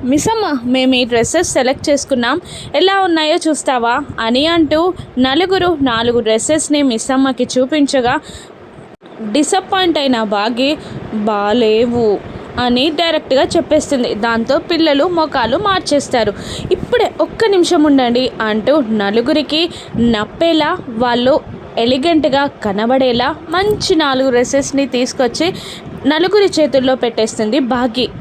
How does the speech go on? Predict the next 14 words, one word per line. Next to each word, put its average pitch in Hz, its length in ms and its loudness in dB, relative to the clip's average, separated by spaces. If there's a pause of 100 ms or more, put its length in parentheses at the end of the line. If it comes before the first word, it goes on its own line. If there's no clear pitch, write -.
(160)
ఆ 214 120 0
డ్రెస్సెస్ని 262 720 0
చూసి 269 300 0 (140)
ఆనందంగా 262 720 2
బాగి 226 380 -2
వైపు 226 280 0
చూస్తూ 226 380 -2
ఉంటారు 214 300 0
పిల్లలు. 262 500 0 (460)
వాళ్ళ 311 220 2 (120)
ఎక్స్‌ప్రెషన్ 320 680 0
మారిపోయేసరికి, 269 1120 2 (540)
"ఏమైంది, 233 500 2 (160)
బాలేవా?" 220 680 0